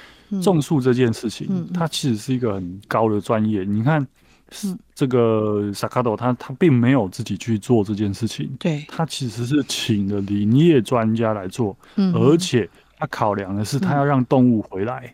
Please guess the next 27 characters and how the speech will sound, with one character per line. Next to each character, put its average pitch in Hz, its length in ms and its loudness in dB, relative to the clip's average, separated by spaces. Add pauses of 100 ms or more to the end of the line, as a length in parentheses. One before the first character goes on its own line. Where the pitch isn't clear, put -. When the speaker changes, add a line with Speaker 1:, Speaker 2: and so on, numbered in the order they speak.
Speaker 1:
嗯。 175 280 0
嗯， 160 140 -10
嗯。 - 20 -12
Speaker 2:
所 175 160 2
以 147 80 4
他 147 220 -4
考 110 180 -4
量 98 140 -4
的 107 120 -4
生， 139 240 2
生 127 240 2
物 127 60 4
多 127 180 4
样 127 320 2
性 117 140 0
极 107 140 -6
大 117 180 0
化， 110 160 0
而 113 80 0
且 113 120 -2
要 117 200 0 (220)
用 127 160 2
当 117 300 2
地 123 180 0
的 98 160 -8
树 98 240 -6
种。 - 180 -10